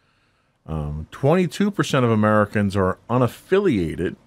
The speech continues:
and only one point nine percent of Americans were of Jewish faith. Um, but if you look at those numbers and how,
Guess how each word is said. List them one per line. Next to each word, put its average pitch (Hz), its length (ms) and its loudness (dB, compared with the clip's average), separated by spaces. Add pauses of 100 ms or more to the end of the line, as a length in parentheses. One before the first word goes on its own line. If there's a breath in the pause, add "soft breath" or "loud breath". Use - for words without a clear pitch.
(560)
and 104 160 2
only 147 300 2
one 123 440 0
point 165 340 -2
nine 135 280 -2
percent 131 340 -4
of 123 60 2
Americans 107 920 0
were 90 180 -2
of 80 160 -4
Jewish 90 500 -2
faith. - 520 -6 (920)
Um, 73 480 -10 (180)
but - 220 -2 (220)
if 123 200 -2
you 123 80 2
look 165 240 0
at 185 120 -4
those 131 260 -2
numbers 117 400 0
and 90 160 -2
how, 90 500 -2